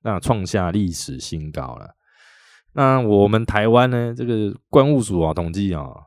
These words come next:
这个二零二二年啊，为了要这个弥补这个本土鸡蛋缺口啊，全国，全国啊，全年进口这个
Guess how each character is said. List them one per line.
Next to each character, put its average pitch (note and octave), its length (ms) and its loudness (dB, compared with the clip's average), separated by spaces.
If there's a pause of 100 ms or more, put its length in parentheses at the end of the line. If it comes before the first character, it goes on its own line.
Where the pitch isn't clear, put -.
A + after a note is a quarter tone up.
(140)
这 B2+ 100 -4
个 A#2+ 140 0
二 D3 100 4
零 D3 160 4
二 D3 120 6
二 C3+ 60 4
年 G2+ 180 0
啊， F2 140 -4
为 A#2 140 6
了 G#2+ 260 2
要 A2 260 -2
这 A2 100 -8
个 G#2 220 -4
弥 G2 180 -4
补 A2 180 -2
这 G#2 120 0
个 G#2 200 2
本 C#3+ 260 0
土 A#2+ 220 4
鸡 B2 200 -2
蛋 A#2+ 200 2
缺 A2 240 0
口 D#2+ 220 -2
啊， C#2 160 -16
全 A#2+ 320 -6
国， B2 300 -2 (240)
全 C#3+ 260 2
国 A#2 180 6
啊， D#2 340 -2
全 A#2+ 300 0
年 B2 300 0
进 B2+ 260 -2
口 C#2 420 -8
这 A2 100 -6
个 E2+ 480 -4